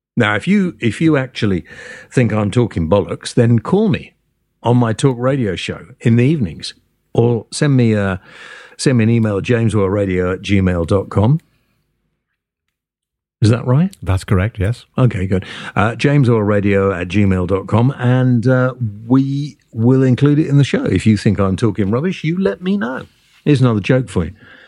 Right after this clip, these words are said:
Speaker 1: Uh, a small boy asks his dad, "Daddy, what is politics?" Dad says, "Well, son, let me try to explain it this way. I'm the breadwinner of the family, so let's call me capitalism.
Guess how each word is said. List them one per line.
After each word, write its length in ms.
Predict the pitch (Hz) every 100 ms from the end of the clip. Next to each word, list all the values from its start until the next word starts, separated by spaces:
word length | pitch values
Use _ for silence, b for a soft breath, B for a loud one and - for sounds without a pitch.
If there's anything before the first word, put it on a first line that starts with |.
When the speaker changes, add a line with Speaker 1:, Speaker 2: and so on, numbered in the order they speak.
| B B
Speaker 1:
Uh, 160 | 180 143
a 60 | 135
small 280 | 170 208 170
boy 180 | 147
asks 240 | 139 135 -
his 160 | 113
dad, 340 | - 123 113 104
"Daddy, 360 | 143 131 131 -
what 240 | 120 147
is 140 | 214 165
politics?" 800 | - 151 127 - - - - - _ _ _ _ _ _ _ -
Dad 260 | 127 117
says, 240 | - 90 101
"Well, 220 | 247 127
son, 240 | - 82 _ b b b b b -
let 120 | 233
me 80 | 226
try 280 | - 131 92
to 120 | 98
explain 500 | 90 - - 98 90
it 140 | 82
this 340 | 87 87 87 -
way. 200 | - - - _ _ _ _ _ _ -
I'm 380 | 147 220 262 220
the 80 | 170
breadwinner 480 | 175 143 117 135 185
of 120 | 131
the 100 | 98
family, 420 | 95 80 135 165 -
so 160 | 139
let's 240 | 151 170 -
call 240 | 170 139
me 480 | 117 151 139 135 - b b
capitalism. 680 | - 143 - - - - -